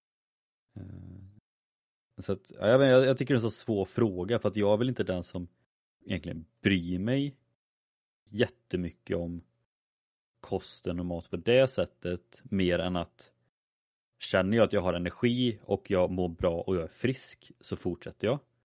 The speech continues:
Och så har det ju varit typ hela mi-, mitt liv. Jag har ju typ all-, nästan aldrig varit liksom så här sjuk som många har varit på andra sätt. Jag orkar träna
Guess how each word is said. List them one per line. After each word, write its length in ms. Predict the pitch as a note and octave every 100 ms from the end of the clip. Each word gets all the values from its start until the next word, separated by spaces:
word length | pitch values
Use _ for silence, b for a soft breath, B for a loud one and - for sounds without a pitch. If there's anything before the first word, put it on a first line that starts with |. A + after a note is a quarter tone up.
| _ _ _ _ _ _ _ _ _ A2
Och 60 |
så 80 | G#2
har 40 |
det 40 | G#2+
ju 60 |
varit 180 | A#2+ C3
typ 140 | G#2+ G2+
hela 140 | F#2+
mi-, 300 | F2+ E2+ F2+
mitt 200 | G2 F#2
liv. 240 | A#2+ A2+ F2
Jag 160 | F2+
har 120 | G2 A2+
ju 260 | A2+ G#2
typ 240 | F2+ - -
all-, 280 | F#2 E2+ -
nästan 380 | F#2 F2+ - F2+
aldrig 300 | F2 E2 F2
varit 180 | E2+ -
liksom 200 | - F2+
så 100 | E2+
här 160 | F2 -
sjuk 380 | - F#2 F2 -
som 140 | F2+
många 520 | F2 F2 E2+ F2 F2+ F2+
har 140 | F2+
varit 380 | F2 F2+ F2 F2
på 80 | F#2
andra 160 | F2
sätt. 360 | E2+ F2+ - _ _ _ _ _ _
Jag 560 | A2+ F#2+ F2+ F2+ F2+ - _ _ - _
orkar 380 | G2+ F2+ - F#2
träna 640 | G#2+ F#2+ F2 E2+ F2+ F2